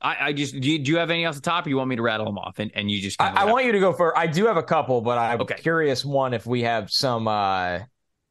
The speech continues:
Speaker 2: I'm more curious where, what strategy you're taking. That's
Speaker 1: Okay,
Speaker 2: what
Speaker 1: I
Speaker 2: I'm
Speaker 1: got,
Speaker 2: curious.
Speaker 1: I got three. I got three.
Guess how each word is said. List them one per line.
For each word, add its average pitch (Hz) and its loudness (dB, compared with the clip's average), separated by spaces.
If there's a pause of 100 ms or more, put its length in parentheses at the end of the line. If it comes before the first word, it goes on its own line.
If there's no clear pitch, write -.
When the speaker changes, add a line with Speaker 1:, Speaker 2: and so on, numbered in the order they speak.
(160)
Speaker 2:
I'm 190 2
more 294 2
curious 175 0
where, 143 2 (300)
what 139 -2
strategy 113 -4
you're 76 -10
taking. - -12 (100)
That's 123 0
Speaker 1:
Okay, - -4
Speaker 2:
what 101 -2
Speaker 1:
I 98 0
Speaker 2:
I'm 156 -2
Speaker 1:
got, 170 -4
Speaker 2:
curious. 78 -10
Speaker 1:
I 147 0
got 170 -4
three. 131 -6
I 107 -2
got 113 -4
three. - -12